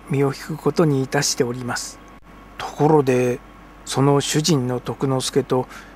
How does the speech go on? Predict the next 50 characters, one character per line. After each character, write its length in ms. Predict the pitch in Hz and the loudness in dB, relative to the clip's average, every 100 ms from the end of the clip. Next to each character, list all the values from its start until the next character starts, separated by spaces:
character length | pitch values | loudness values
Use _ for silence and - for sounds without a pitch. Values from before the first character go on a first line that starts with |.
| - | 0
隠 200 | 139 160 | 2 4
居 140 | 156 | 6
の 160 | 151 147 | 6 8
お 60 | 156 | 8
今 200 | 170 165 | 6 4
さ 140 | 131 | 2
ん 260 | 131 131 127 | 0 0 -2
を 60 | - | -2
殺 240 | 127 147 | 2 2
す 120 | - | 2
気 120 | - | 0
に 100 | 147 | 2
な 100 | 143 | 2
る 80 | 135 | 2
の 160 | 127 113 | -2 -2
は 80 | 123 | 0
誰 240 | 135 160 | 2 4
だ 140 | 135 | 2
ろ 160 | 110 117 - - - - - - | -2 -8 -14 -20 -20 -20 -16 -4
う。 40 | |
さ 120 | - - | -2 -2
あ、 360 | - - - - - - - - | -2 -4 -6 -12 -20 -20 -20 -14
そ 160 | - - - | -10 -8 -6
こ 160 | - | -2
ま 100 | 147 | 0
で 140 | 151 131 | 0 0
は 160 | 120 | -2
わ 160 | 123 120 | -4 -2
か 120 | 131 | -2
り 80 | 139 | -2
ま 140 | 135 | -2
せ 160 | 131 151 | 0 -2
ん 100 | 135 | -2
が、 180 | 123 - - - | -6 -8 -18 -6
番 220 | 123 135 147 | 4 4 4
頭 260 | 147 135 | 2 2
の 220 | 139 135 - - | 0 -4 -6 -12
庄 300 | - - 151 | -4 2 2
兵 220 | 127 110 | 0 -6
衛 40 | 113 | -6
は 220 | 113 117 - - - - | -6 -8 -12 -20 -20 -14
小 100 | - | -10
首 320 | - 147 147 | -2 0 2
を 160 | 135 139 | 2 0
か 180 | - 123 | -2 -4
し 200 | - 139 | -2 -2
げ 120 | 131 | -2
ま 120 | 127 | -2
す 180 | 120 - | -4 -6
が、 220 | 107 - | -6 -8